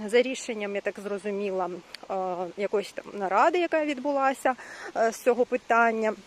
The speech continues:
е, з'явився наказ Державної авіаційної служби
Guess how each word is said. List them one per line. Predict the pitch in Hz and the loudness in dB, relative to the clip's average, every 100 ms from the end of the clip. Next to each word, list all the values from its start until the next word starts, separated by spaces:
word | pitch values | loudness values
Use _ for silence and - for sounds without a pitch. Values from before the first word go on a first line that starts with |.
| - - 247 | -18 -8 -2
е, | 208 196 196 185 208 | -2 0 0 0 0
з'явився | 247 254 - - | 0 0 -2 -2
наказ | 214 208 196 214 202 214 185 190 | 0 0 4 4 4 0 -2 0
Державної | - 254 202 196 190 202 | 4 6 6 4 -2 -2
авіаційної | 202 196 208 - - 196 196 | -2 2 0 0 -4 -4 -2
служби | 202 339 415 359 330 | -2 6 6 8 4